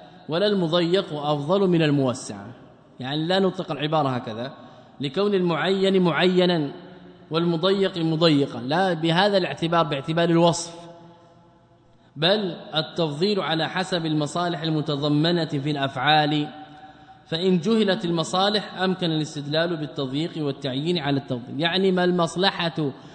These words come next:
فيه أعظم قيل مقدم، قيل مقدم، لكن هذا اجتهاد، اجتهاد في مقابلة ما نص عليه الشارع،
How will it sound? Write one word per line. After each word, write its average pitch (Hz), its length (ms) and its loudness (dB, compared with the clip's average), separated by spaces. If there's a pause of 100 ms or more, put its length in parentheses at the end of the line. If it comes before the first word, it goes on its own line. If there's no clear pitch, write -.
(140)
فيه 196 380 4
أعظم 196 440 2
قيل 185 300 4
مقدم، 139 480 -2 (720)
قيل 151 280 2
مقدم، 131 460 -2
لكن 180 220 2
هذا 190 140 2
اجتهاد، 180 500 0 (1040)
اجتهاد 190 480 2
في 175 140 2
مقابلة 202 720 4
ما 180 220 2
نص 196 240 0
عليه 170 320 2
الشارع، 131 580 2